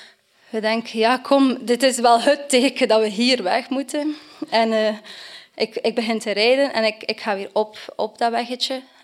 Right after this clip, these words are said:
En, ehm, plots zijn daar koplampen. En ik denk, "Hoe be-, hoe bedoel je koplampen? Hier kunnen wij toch helemaal niet met twee tegelijkertijd passeren." En ik,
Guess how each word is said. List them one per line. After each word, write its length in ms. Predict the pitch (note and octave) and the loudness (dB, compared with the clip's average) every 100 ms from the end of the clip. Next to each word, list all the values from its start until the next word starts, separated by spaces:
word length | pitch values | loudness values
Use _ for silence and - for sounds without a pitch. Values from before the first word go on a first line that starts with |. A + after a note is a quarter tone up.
| - | -4
En, 360 | G#3+ A3 G#3+ | -2 -2 -4
ehm, 340 | G#3 G#3+ G#3+ G#3+ - - _ - | -2 -2 -4 -8 -12 -20 _ -4
plots 200 | A#3 A3+ | -4 -2
zijn 120 | A#3+ | -2
daar 160 | F#3+ | -2
koplampen. 720 | - A3+ A#3 A3+ G#3 G#3+ - - _ - | -2 -4 -4 -10 -8 -10 -16 -20 _ -20
En 100 | - | -20
ik 120 | - | -18
denk, 240 | G#3+ A3 | -16 -16
"Hoe 260 | - G#3 G3+ | -14 -12 -10
be-, 280 | G3+ G3 - _ - - - | -12 -16 -20 _ -20 -18 -6
hoe 120 | A#3 A3+ | -2 0
bedoel 220 | A3 A#3 | 2 2
je 180 | A#3+ A3+ | 2 4
koplampen? 760 | B3 B3 A3 A#3+ C4+ - B3+ - - C#4 | 2 2 0 2 2 2 0 -2 -4 2
Hier 160 | C#4 | 2
kunnen 240 | C4+ C#4 C4+ | 4 4 6
wij 160 | C4+ | 6
toch 160 | C4+ B3+ | 6 4
helemaal 440 | C#4 C#4 C4 C4 | 6 6 6 4
niet 160 | C4 C4+ | 4 4
met 220 | A#3+ A#3+ | 4 2
twee 240 | B3+ C4 | 0 0
tegelijkertijd 840 | C4 C4+ A#3 A3+ - - A#3+ C#4 - | 0 0 2 0 -6 -2 0 0 0
passeren." 640 | A#3 - B3 C4+ D4+ D#4+ - - - - - | -2 -2 -2 0 0 -2 -6 -14 -14 -16 -4
En 420 | A3+ A#3 A#3 A3+ | 0 0 0 -2
ik, 320 | A3+ A3+ - | 0 0 -4